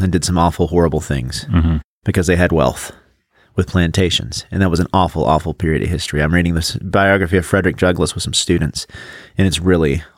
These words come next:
Speaker 1: awful and horrendous. But that doesn't mean that then every poor white person is a racist. It's just an unfair categorization that the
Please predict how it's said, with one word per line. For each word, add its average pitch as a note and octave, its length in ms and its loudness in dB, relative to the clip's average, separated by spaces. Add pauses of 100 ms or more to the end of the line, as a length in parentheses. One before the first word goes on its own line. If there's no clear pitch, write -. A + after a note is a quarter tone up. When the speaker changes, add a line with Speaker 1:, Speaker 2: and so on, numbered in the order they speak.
(160)
Speaker 1:
awful D#2 380 -2
and B1 100 -6
horrendous. - 560 -4 (720)
But - 100 2
that A2+ 120 4
doesn't G2+ 240 2
mean F#2 160 4
that F2 200 -2
then F#2 220 2
every F#2 380 2
poor E2+ 320 2
white E2 320 0
person D#2+ 580 -2
is F2 140 2
a - 20 2
racist. - 560 -2 (640)
It's F#2 80 2
just F#2 180 0
an E2+ 80 2
unfair D#2+ 400 0
categorization D2+ 880 -2 (180)
that - 260 -2
the C#2+ 280 -2